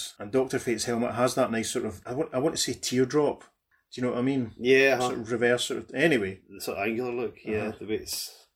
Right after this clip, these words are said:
Speaker 2: moulded.
Speaker 1: So yeah, cover drawn by Mike Sekowsky, and the explanation probably for why the face looks so good, it was inked by the master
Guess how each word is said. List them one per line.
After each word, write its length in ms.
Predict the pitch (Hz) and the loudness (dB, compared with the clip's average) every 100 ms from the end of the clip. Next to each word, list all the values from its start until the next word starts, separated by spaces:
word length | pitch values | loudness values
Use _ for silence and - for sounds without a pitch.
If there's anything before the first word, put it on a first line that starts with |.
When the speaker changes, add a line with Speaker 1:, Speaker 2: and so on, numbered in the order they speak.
| - | -6
Speaker 2:
moulded. 440 | 107 113 123 120 - _ - | -2 0 -2 -6 -16 _ -4
Speaker 1:
So 120 | 147 | -2
yeah, 60 | |
cover 240 | 123 156 143 | 4 4 4
drawn 280 | 127 151 143 | 4 4 6
by 120 | 135 | 6
Mike 200 | 139 143 | 6 2
Sekowsky, 560 | - 123 123 - 127 | -2 0 0 2 2
and 80 | 120 | 2
the 80 | 139 | 0
explanation 500 | 139 120 110 110 107 | -2 -4 -4 -4 -6
probably 240 | 113 107 101 | -8 -8 -8
for 120 | 107 | -6
why 160 | 104 | -6
the 80 | 104 | -6
face 320 | 98 104 - | -8 -10 -10
looks 240 | 107 107 - | -8 -8 -8
so 60 | 104 | -8
good, 100 | 101 | -8
it 60 | |
was 120 | 101 110 | -8 -8
inked 280 | 135 147 - | -6 -8 -2
by 200 | 107 104 | 0 0
the 120 | 98 | -2
master 680 | 95 104 107 - 120 90 | 0 0 -2 -4 -4 -6